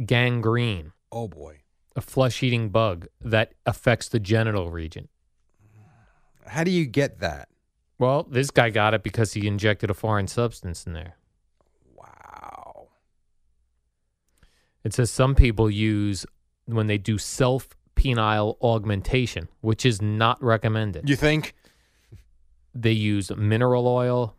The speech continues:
Speaker 1: petroleum jelly, and waxes. The patient was rushed to surgery where doctors removed the rotting tissue and drained the pus-filled pockets.
Speaker 2: Oh, my God.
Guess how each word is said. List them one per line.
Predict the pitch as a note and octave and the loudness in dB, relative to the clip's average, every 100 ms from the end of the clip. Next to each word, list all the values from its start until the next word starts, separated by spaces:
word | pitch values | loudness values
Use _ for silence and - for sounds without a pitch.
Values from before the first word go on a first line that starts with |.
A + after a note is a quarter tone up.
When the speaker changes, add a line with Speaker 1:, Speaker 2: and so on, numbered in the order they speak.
| - | -10
Speaker 1:
petroleum | G2+ - G#2+ G#2 G#2 F2 E2+ | -10 -4 0 0 0 -4 -6
jelly, | E2 D#2 D#2+ D#2+ _ _ _ _ _ _ _ | -8 -8 -8 -10 _ _ _ _ _ _ _
and | G2+ F#2+ | -4 -2
waxes. | F#2 F#2 F#2+ - E2+ F2 - _ _ _ _ _ _ _ _ _ _ _ _ _ _ _ - _ | -2 -2 -4 -10 -16 -18 -20 _ _ _ _ _ _ _ _ _ _ _ _ _ _ _ -20 _
The | G#2+ | 2
patient | B2 B2 - G#2 | 2 2 0 -2
was | G2 | 0
rushed | G2+ A2 - - | 2 0 -2 -12
to | |
surgery | - - B2 C3+ G2 E2 F2 | -12 -2 -2 0 -4 -6 -4
where | G2 | -6
doctors | F2+ G#2 G#2+ A2+ G2+ | -2 -2 0 -4 -4
removed | G2+ G2+ A#2 G#2+ | -4 -2 -2 -2
the | G#2 | -4
rotting | G2+ G#2 G2 F2+ | 0 0 0 -4
tissue | - C#3 A2 G2 - | -2 -2 -2 -6 -6
and | G#2 F#2+ | -6 -4
drained | G#2 G#2+ A2 A2+ A2 - - | -4 -2 -4 -4 -6 -10 -8
the | G#2 | -6
pus-filled | F#2 - C3 C3 - - _ _ B2 A#2 A2+ - - | -4 -2 0 -2 -6 -20 _ _ -2 -2 -4 -8 -6
pockets. | - A2+ - E2 - - _ | 0 0 -2 -8 -14 -20 _
Speaker 2:
Oh, | _ | _
my | _ _ _ | _ _ _
God. | _ _ | _ _